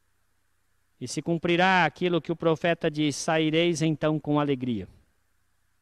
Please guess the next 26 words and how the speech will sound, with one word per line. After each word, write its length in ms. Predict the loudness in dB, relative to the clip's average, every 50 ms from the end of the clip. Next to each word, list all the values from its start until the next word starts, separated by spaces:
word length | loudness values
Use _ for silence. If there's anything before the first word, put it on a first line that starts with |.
| _ _ _ _ _ _ _ _ _ _ _ _ _ _ _ _ _ _ _ _ -4
Em 160 | -2 -2 -2
paz 460 | 0 2 4 6 6 6 6 4 2
sereis 600 | -2 -4 -2 2 2 4 4 6 4 4 2 -2
guiados. 720 | 0 2 2 4 4 2 0 -4 -10 -10 -10 -12 -12 -14 -18 _ _ _ _ _ _ _ _ _ _ _ _ _ _ _ _ _ -16
Os 160 | -14 -10 -4
montes 500 | 0 2 4 4 4 2 2 0 0 2
e 60 | 4 4
outeiros 500 | 4 2 2 0 0 2 2 2 2 2
romperão 500 | 0 0 2 0 0 2 2 2 2 2
em 120 | 2 0
cânticos 720 | -2 _ 2 4 4 4 4 0 -4 -6 -2 0 -2 -2
diante 360 | 0 2 2 2 2 2 -2 -6
de 120 | -8 -6
vós, 520 | -2 0 0 0 0 -2 -6 -14 -16 -18 _ _ _ _ _ _ _ _ _ _ _ _ _
e 120 | -14 -10 -4
todas 260 | 0 0 2 4 2
as 120 | 4 4 4
árvores 280 | 4 4 4 0 -2
do 120 | -2 -2 -2
campo 260 | 0 0 0 0 2
baterão 480 | 0 -2 0 2 2 2 2 0 -2
palma. 540 | -2 -2 2 4 4 4 4 2 0 -2 -4 -10 -16 -20 -20 _ _ _ _ _ _ _ _ _ _ _ _ _ _ -12
Em 120 | -6 -4 -2
lugar 300 | 0 2 4 4 4 4
do 100 | 2 0
espinheiro 920 | -2 -2 -4 -2 0 2 4 4 6 6 6 6 6 6 6 4 4 0